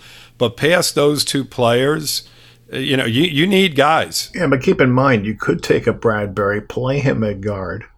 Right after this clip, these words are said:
Speaker 2: leave Kilgore at center for right now. But Kilgore's not a long-term solution. So it gives you another year to find a guard, and you can always slide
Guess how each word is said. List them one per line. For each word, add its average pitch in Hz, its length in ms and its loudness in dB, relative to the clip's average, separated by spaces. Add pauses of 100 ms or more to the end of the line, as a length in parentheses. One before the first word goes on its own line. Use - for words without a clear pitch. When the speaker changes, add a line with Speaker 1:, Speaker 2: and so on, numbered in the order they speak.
(480)
Speaker 2:
leave 135 420 2
Kilgore 110 500 2
at 92 100 -8
center 98 480 -8 (240)
for 113 240 4
right 101 220 -4
now. 92 400 -8 (480)
But 107 120 0
Kilgore's 110 420 4
not 123 160 0
a 107 60 0
long-term 107 460 -4
solution. - 580 -6 (500)
So 110 280 -4
it 98 100 -2
gives 151 240 2
you 143 120 4
another 131 280 6
year 143 260 6
to 127 100 4
find 139 300 -2
a 113 40 -2
guard, 135 560 6
and 117 480 -4
you 117 80 -6
can 113 120 -2
always 113 400 0
slide 113 440 -4